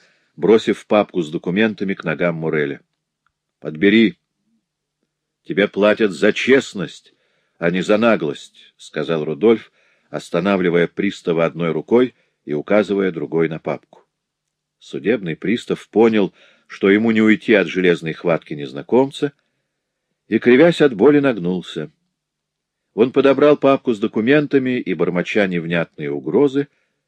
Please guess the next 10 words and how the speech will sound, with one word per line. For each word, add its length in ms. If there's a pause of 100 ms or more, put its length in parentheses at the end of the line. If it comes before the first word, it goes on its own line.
(160)
подал 380
ее 380 (340)
Мурелю. 500 (1400)
Тот 240
думал, 480
что 240
все 240
это 220
ему 240
снится. 580